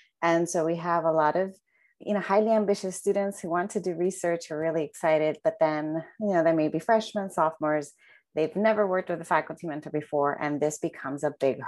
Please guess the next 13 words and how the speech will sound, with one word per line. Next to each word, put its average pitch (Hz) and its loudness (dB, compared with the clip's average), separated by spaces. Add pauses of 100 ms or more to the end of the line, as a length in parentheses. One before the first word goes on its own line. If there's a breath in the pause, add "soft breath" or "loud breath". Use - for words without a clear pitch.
(120)
hurdle. 131 0 (160)
Like, 123 -6 (400 loud breath)
how 147 2
do 165 4
I 143 2
even 139 -2 (400)
secure 165 0
a 233 6
mentor? 139 0
Who 165 0
do 151 0
I 143 2
go 160 0